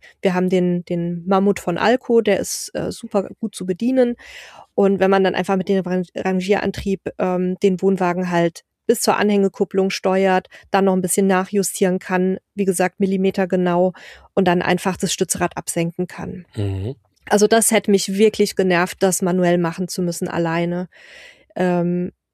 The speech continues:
Speaker 1: ja, auch da kann man sich Hilfe holen, aber da müssen die Einweiszeichen so klar definiert sein, weil sonst kann's richtig in die Hose gehen und sonst bra-, brauchst du auch fünf Anläufe, bis es klappt. Und das ist, das ist mir lieber, wenn ich das alles selber in der Hand habe.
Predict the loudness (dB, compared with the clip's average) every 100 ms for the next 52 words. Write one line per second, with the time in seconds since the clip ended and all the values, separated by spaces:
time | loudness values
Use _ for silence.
0 | -16 -2 0 2 2 2 0 0 0 0
1 | 2 2 0 -2 0 0 0 -2 2 2
2 | 2 0 0 2 2 0 0 2 0 0
3 | -4 -2 -2 0 2 0 0 -4 -2 -2
4 | -4 -8 -2 0 0 2 2 2 0 -2
5 | -2 0 -2 -2 0 0 0 -2 -4 -6
6 | -6 -4 -4 -4 -6 -4 0 0 0 -2
7 | -2 0 -2 -4 -16 -10 -2 0 0 0
8 | -2 2 0 2 2 2 0 0 -2 -2
9 | -6 -6 -2 2 2 2 -2 -4 -4 -6
10 | -6 -6 -6 _ -20 -20 -20 -20 -2 2
11 | 4 2 -2 -2 0 0 -4 -4 0 2
12 | 2 2 4 4 4 2 0 -2 -2 -4
13 | -2 -2 0 -2 -4 -6 -6 -8 -8 -8
14 | -8 -8